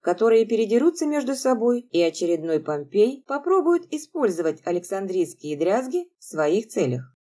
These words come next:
Мысль о том, что любовница сумеет править сама, Цезарю даже не приходила в голову. Быть разумной и даже хитрой женщиной – одно, а справиться с огромной страной – совсем другое.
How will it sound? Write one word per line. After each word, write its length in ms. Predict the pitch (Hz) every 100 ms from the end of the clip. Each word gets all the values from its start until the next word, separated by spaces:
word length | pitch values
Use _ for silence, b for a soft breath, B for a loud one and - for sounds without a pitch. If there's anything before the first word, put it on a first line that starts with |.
| _ _ _ _
Мысль 500 | - 226 339 359 285 -
о 100 | 220
том, 320 | 233 294 302 -
что 240 | - 190
любовница 580 | 196 196 285 277 254 208
сумеет 460 | 202 208 214 185
править 380 | - 196 185 180
сама, 420 | - 170 214 349 -
Цезарю 460 | - 165 175 214
даже 240 | 214 226 226
не 120 | 226
приходила 500 | 226 208 190 208 220
в 80 | 214
голову. 460 | 254 208 139 131 - _ _ _ _ -
Быть 280 | 190 311 -
разумной 640 | 160 139 170 196 196 196 -
и 100 | 175
даже 300 | 185 190 190
хитрой 420 | - 226 240 240
женщиной – 580 | 226 247 240 247 240 240
одно, 480 | 240 233 262 131 131
а 100 | -
справиться 560 | 156 - 175 165 165 165
с 100 | -
огромной 400 | 165 160 156 151
страной – 560 | - 151 147 175 240 - _
совсем 520 | - 302 - 208 151
другое. 540 | 143 127 123 123 127